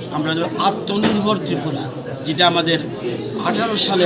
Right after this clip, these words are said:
আমাদের প্রতিজ্ঞা করেছিলাম, ত্রিপুরা নিজের পায়ে দাঁড়াবে, অন্যের মুখাপেক্ষী হয়ে থাকবে না, সেই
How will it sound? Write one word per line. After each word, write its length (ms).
আমাদের 280
প্রতিজ্ঞা 380
করেছিলাম, 420
ত্রিপুরা 400
নিজের 320
পায়ে 240
দাঁড়াবে, 320
অন্যের 320
মুখাপেক্ষী 520
হয়ে 200
থাকবে 260
না, 120
সেই 160